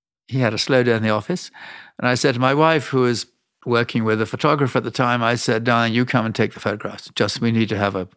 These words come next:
couple of photographs." And so if George hadn't turned up, it would never have been written about. And if my <laughs> wife hadn't turned up, there wouldn't have been any photographs. And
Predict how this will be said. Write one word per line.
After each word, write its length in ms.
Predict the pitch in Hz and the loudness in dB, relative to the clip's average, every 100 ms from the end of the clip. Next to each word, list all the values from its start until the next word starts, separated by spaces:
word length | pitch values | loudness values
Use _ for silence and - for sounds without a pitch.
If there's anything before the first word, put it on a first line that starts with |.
| _ - | _ -4
couple 300 | 120 110 110 | -4 0 -2
of 160 | 98 | -2
photographs." 540 | - 104 101 101 98 - - - - - - | 0 0 0 -8 -10 -18 -20 -20 -18 -20 -16
And 260 | - 120 120 | -2 -2 0
so 680 | - 147 139 139 135 131 - _ - | 0 4 4 4 4 0 -4 _ -4
if 180 | 127 | -4
George 280 | - 170 185 | 2 4 4
hadn't 260 | 156 131 117 | 2 0 0
turned 240 | 123 123 | 0 2
up, 320 | 131 165 - _ _ _ _ - | 2 0 -4 _ _ _ _ -8
it 60 | |
would 160 | 127 127 | -4 0
never 200 | 127 120 | 0 0
have 120 | 113 | 0
been 140 | 113 | 0
written 200 | 123 151 | 0 0
about. 360 | 135 117 127 185 - | -2 -2 -2 -6 -6
And 80 | 127 | -4
if 80 | |
my 160 | 123 123 - | 0 -2 -2
<laughs> 40 | |
wife 240 | 127 - - | -2 -2 -2
hadn't 320 | - - 131 | -4 -4 -8
turned 280 | - 160 135 | -2 0 2
up, 220 | 139 - | 2 0
there 100 | 117 | -2
wouldn't 200 | 147 147 | -2 -4
have 80 | 127 | -4
been 120 | 123 | -2
any 140 | 123 | -2
photographs. 680 | 117 185 196 143 131 180 - - _ - - - - - - - - _ _ | 2 2 4 2 2 -2 -10 -12 _ -20 -18 -16 -14 -14 -16 -16 -20 _ _
And 1200 | 151 151 156 151 151 147 143 139 131 131 120 113 | 0 4 4 6 6 4 4 2 0 -4 -6 -10